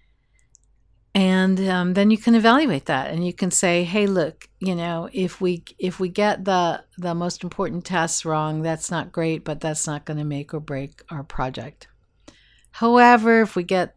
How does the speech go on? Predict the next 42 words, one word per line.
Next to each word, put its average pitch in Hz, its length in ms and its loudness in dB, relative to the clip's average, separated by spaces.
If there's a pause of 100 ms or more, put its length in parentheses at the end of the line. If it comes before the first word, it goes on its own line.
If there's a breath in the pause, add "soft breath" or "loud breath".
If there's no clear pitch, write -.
(120)
the 151 160 -4
target 156 340 -4
audience 147 400 -6
wrong, 139 240 -6
we're 139 140 -8
really 135 260 -8
in 131 80 -10
trouble," 113 580 -14
or 220 160 0
vice 254 260 0
versa. - 440 -6 (840 soft breath)
You 170 100 -8
know, 170 120 -4
if 170 100 -8
we 185 80 -4
get 196 140 -2
the 185 60 -12
target 180 340 -4
audience 165 460 -2
wrong, 156 480 -6 (560)
that 165 260 -4
won't 156 220 -8
really 147 260 -6
make 147 260 -10
or 151 60 -8
break 147 260 -10
our 135 100 -10
project. 143 440 -10
But 156 140 -6
if 156 100 -14
we 170 80 -10
get 160 160 -10
the 127 80 -18
task - 420 -8
flow 113 260 -10
wrong, 123 380 -14 (640 soft breath)
that 139 220 -6
could 143 160 -12
really 120 260 -8
be 127 400 -14 (420)
a 160 60 -10
disaster. - 720 -12